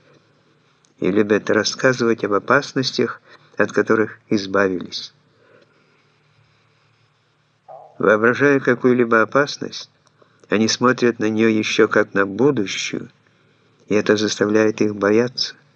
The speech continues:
Но такое определение снова ограничивается той идеей освобождения, которой они соединились с идеей этой опасности, когда от нее избавились, и которая снова уничтожает их страх,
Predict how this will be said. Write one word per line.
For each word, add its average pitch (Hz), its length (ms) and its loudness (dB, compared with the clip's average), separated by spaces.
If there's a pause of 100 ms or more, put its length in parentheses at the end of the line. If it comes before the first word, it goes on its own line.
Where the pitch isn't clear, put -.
(1200)
Но 139 120 4
такое 143 360 4
определение 117 640 2
снова 110 400 2
ограничивается 104 800 -2
той 101 300 0
идеей 98 420 0
освобождения, 101 1040 0 (960)
которой 110 400 4
они 120 200 0
соединились 120 760 2
с - 60 -4
идеей 113 440 4
этой 120 380 2
опасности, - 840 -4 (720)
когда 101 300 2
от 95 120 -2
нее 104 240 2
избавились, 95 760 -4 (640)
и 101 80 0
которая 120 360 4
снова 151 360 2
уничтожает 107 800 0
их 98 180 0
страх, - 580 -2